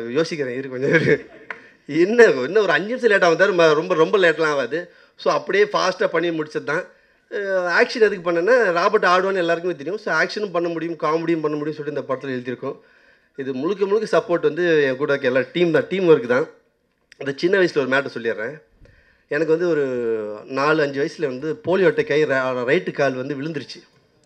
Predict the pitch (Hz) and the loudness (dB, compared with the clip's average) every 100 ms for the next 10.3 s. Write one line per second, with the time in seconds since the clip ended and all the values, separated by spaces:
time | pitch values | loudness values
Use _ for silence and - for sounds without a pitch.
0 | _ _ _ 143 143 143 202 226 170 147 | _ _ _ -4 0 0 2 2 4 4
1 | 143 196 208 165 147 143 151 139 123 104 | 4 2 0 0 0 0 -2 -2 -4 -8
2 | _ _ _ _ _ _ _ 135 135 127 | _ _ _ _ _ _ _ -4 -4 -4
3 | 175 160 139 135 135 123 - 147 127 160 | -4 -4 -2 -4 -6 -12 -8 -6 -6 -4
4 | 226 180 - 175 220 180 175 175 240 185 | -4 -4 -6 -4 -2 -4 -4 -2 0 0
5 | 151 - 208 160 180 170 127 113 104 _ | -2 0 0 0 -4 -4 -4 -8 -12 _
6 | _ _ _ _ _ _ 165 196 170 147 | _ _ _ _ _ _ 0 2 0 0
7 | 156 170 156 160 226 - - 143 139 139 | -2 -2 0 0 -2 -4 -4 0 0 0
8 | 139 135 160 147 185 226 - _ - 135 | -2 -2 -2 0 -2 -4 -16 _ -8 -6
9 | 131 131 151 147 202 247 _ 123 123 123 | -4 -4 -2 -2 -4 -8 _ -10 -8 -6
10 | 123 123 117 | -8 -10 -20